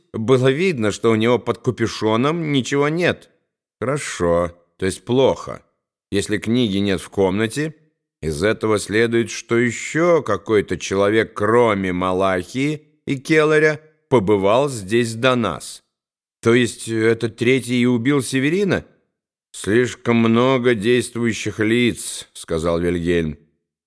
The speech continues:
«С другой стороны, — сказал я, — кто мог знать, что эта книга тут?» «Хорхе, например, если он слышал наш разговор».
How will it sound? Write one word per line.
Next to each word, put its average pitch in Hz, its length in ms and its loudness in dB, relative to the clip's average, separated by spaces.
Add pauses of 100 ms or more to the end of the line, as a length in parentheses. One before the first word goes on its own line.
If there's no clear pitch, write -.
«С 90 100 -4
другой 101 300 2
стороны, — 113 480 0
сказал 110 340 -2
я, — 113 240 4 (280)
кто 180 260 6
мог 123 220 2
знать, 107 400 0
что - 180 -4
эта 110 160 -2
книга 127 360 2
тут?» 92 360 -6 (540)
«Хорхе, 117 580 0
например, 85 640 -4 (380)
если 107 260 0
он 123 140 2
слышал 95 460 -2
наш 92 240 -2
разговор». 95 680 -2